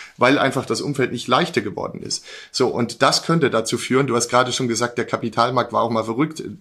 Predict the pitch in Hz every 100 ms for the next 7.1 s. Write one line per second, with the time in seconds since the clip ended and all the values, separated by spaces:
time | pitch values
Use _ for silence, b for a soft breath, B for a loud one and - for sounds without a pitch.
0 | - - 120 131 120 123 120 113 165 170
1 | - 135 123 123 127 123 123 120 117 117
2 | 120 127 120 - B B B 123 - 127
3 | 147 170 - 131 113 127 147 147 123 -
4 | - 120 131 127 117 113 117 117 - -
5 | 120 110 135 143 110 110 - 107 170 170
6 | - - 143 147 113 - 127 180 127 151
7 | 175